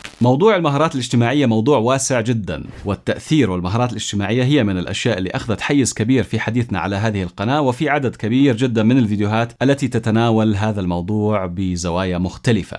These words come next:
في حلقة اليوم راح نتحدث عن ثلاث أسرار. هاي الأسرار بسيطة، ولكن تطبيقها يعود عليك بنتائج رائعة، تخليك صاحب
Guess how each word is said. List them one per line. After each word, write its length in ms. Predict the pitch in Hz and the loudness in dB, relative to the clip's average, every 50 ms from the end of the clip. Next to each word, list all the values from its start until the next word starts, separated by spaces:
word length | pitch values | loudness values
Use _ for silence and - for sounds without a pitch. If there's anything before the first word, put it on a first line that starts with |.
| - | -10
في 160 | - - 120 | -4 -2 0
حلقة 300 | 113 - 185 196 - 156 120 | 0 0 0 -2 -4 -4 -2
اليوم 340 | 131 113 113 127 139 147 139 | 0 2 2 2 2 2 2
راح 140 | 117 104 110 | 0 0 -2
نتحدث 500 | 101 - - - 123 127 131 123 - 104 | -4 -4 -4 -6 -4 -2 -2 -4 -4 -2
عن 340 | 90 113 135 156 170 180 175 - - - - | -2 0 2 2 0 0 -2 -6 -14 -14 -6
ثلاث 300 | - 151 151 143 139 - | -2 0 0 0 0 -2
أسرار. 500 | - - 120 - - - 120 101 87 80 - - _ - | -6 -4 -4 -2 -2 0 0 -2 -2 -4 -8 -12 _ -2
هاي 200 | 117 139 165 180 | 0 2 2 0
الأسرار 540 | - - 147 135 - - 120 120 127 135 | 0 -2 -4 -4 -4 -2 0 0 0 0
بسيطة، 460 | 127 107 - - - 131 139 139 - 120 | 0 0 -2 0 0 0 0 0 0 0
ولكن 400 | 101 101 110 113 113 - 107 104 | 0 0 0 -2 0 -2 -2 -2
تطبيقها 540 | - 90 - 104 117 131 143 - - 110 | -2 -6 -4 -2 -2 -2 -2 -2 -2 -4
يعود 340 | 98 95 92 - 110 117 104 | -2 -2 -2 -2 -2 -2 -2
عليك 380 | 95 82 92 101 117 117 117 104 | -2 -2 0 0 0 -2 -2 -2
بنتائج 680 | 98 98 90 87 90 - 104 104 87 - 104 101 - - - _ _ _ - | -2 -2 -2 -2 -2 -2 -2 -2 -2 -2 -4 -6 -8 -12 -16 _ _ _ -6
رائعة، 420 | 107 107 104 - - 62 71 73 71 | -2 -2 -2 -2 -4 -6 -8 -8 -10
تخليك 340 | - - 95 95 95 90 - | -8 -6 -4 -4 -4 -4 -6
صاحب 320 | - 95 90 - - 85 | -6 -6 -6 -8 -10 -12